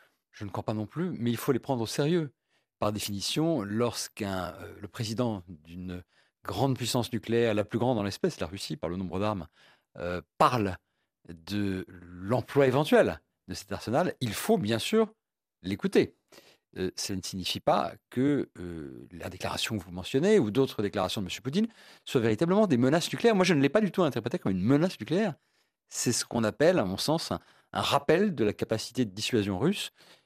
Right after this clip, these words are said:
Et, euh, au fond, et, et sans provocation inutile, j'irais jusqu'à dire que, à sa manière,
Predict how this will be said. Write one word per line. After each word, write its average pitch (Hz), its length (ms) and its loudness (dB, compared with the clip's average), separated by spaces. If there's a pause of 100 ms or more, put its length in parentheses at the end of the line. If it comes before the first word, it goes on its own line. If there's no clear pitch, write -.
(160)
Et, 139 340 8
euh, 107 200 2
au 117 100 2
fond, 214 400 4
et, 95 300 2
et 101 60 -2
sans - 200 2
provocation 120 540 0
inutile, 151 420 2 (400)
j'irais 120 240 0
jusqu'à 120 240 0
dire 170 280 2
que, 110 200 0 (840)
à 139 80 2
sa - 100 2
manière, 151 540 4